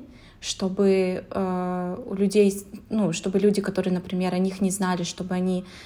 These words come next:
м, понимали, что есть такие люди, и чтобы вообще, в принципе, им жилось легче. Я могу привести пример,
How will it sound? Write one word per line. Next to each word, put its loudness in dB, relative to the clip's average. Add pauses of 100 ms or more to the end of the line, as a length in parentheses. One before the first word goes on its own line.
(240)
м, 0
понимали, 4
что -4 (120)
есть 6
такие 0
люди, 2 (380)
и 4
чтобы -2
вообще, 0
в -6
принципе, -4
им -2
жилось 0
легче. -2 (440)
Я 4
могу 4
привести 0
пример, 0